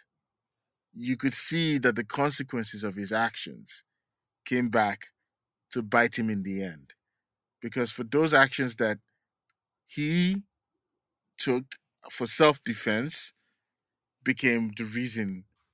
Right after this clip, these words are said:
why he got killed. And that is the vicious circle in this film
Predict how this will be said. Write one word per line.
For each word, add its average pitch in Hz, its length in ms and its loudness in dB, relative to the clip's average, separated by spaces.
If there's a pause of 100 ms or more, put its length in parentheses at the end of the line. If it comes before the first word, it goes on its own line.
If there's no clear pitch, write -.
(260)
why 110 280 -2
he 113 120 -6
got 101 280 -8
killed. 95 280 -6 (320)
And 120 180 -2
that 156 160 10
is 160 140 2
the 135 100 2
vicious 123 480 2
circle 120 400 -2
in 101 120 -4
this 104 200 -12
film 110 360 -6